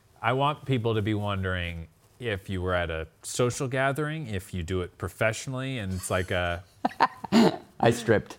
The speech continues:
Speaker 1: Yeah, it's like a, a situation where there's this world that, this Andy Martina that goes by a different name, like Duke Silver in, in Parks and Recreation, that
Speaker 2: Mm-hmm.
Speaker 1: if you go to a local, um, like,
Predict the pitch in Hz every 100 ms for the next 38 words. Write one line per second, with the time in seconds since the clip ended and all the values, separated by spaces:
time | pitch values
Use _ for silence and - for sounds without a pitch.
0 | - 143 117 107 117 - 131 107 107 101
1 | 90 - _ _ _ _ _ - 113 117
2 | 110 107 101 110 98 95 98 92 98 92
3 | - 107 101 98 98 95 87 - _ -
4 | - _ _ 113 113 110 - 120 117 110
5 | 107 101 117 107 101 104 95 101 98 98
6 | - 98 95 98 98 95 85 - 110 92
7 | - 98 95 101 95 87 85 - - 104
8 | 92 87 87 104 95 - 98 92 98 92
9 | 90 92 87 104 104 120 - - 110 95
10 | 113 113 104 92 92 101 98 101 98 92
11 | - _ - - _ _ _ 92 92 90
12 | 82 78 78 - 104 87 80 -